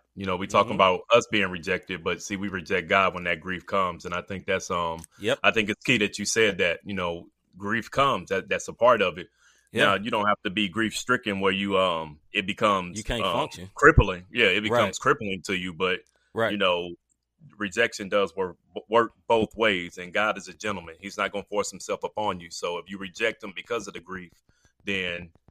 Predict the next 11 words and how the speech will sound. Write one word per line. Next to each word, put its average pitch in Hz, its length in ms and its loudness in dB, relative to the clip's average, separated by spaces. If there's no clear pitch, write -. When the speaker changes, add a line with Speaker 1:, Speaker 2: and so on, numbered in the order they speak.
Speaker 1:
you 101 140 -10
know, 85 220 -4
it, 87 120 -10
it's, 95 340 -10
that, 95 260 -4
that's 98 240 -2
what 92 120 -6
it 92 120 -8
ends 90 220 -10
up 80 140 -10
being. 80 200 -12